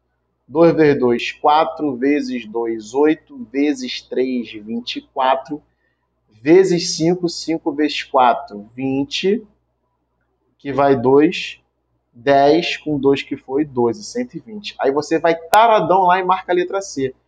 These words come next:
cento e vinte. Atento, olha o que a questão falou, que sempre sobravam sete figurinhas. Então aqui você vai ter que acrescentar mais sete.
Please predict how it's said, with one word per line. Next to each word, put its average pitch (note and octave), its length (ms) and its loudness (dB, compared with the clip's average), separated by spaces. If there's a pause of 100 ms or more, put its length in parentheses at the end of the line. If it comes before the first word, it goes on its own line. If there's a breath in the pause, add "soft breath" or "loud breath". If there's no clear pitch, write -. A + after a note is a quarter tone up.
(200)
cento D#3 340 -8
e E3 60 0
vinte. B2 460 -6
Atento, G3+ 880 2 (360)
olha D#3 180 -2
o - 20 -2
que D#3 80 -2
a D3+ 40 -6
questão C#3+ 260 -8
falou, C#3 460 0 (580)
que C3+ 140 -18
sempre F3+ 600 -2
sobravam G#3+ 1120 2 (1200)
sete D#3 460 -2
figurinhas. D3 720 -2 (320)
Então E3 320 0
aqui D#3+ 180 -2
você D#3 280 0
vai D#3+ 200 2
ter E3 380 0
que F3+ 80 -2
acrescentar D#3 720 -2
mais F3 180 -10
sete. - 560 -14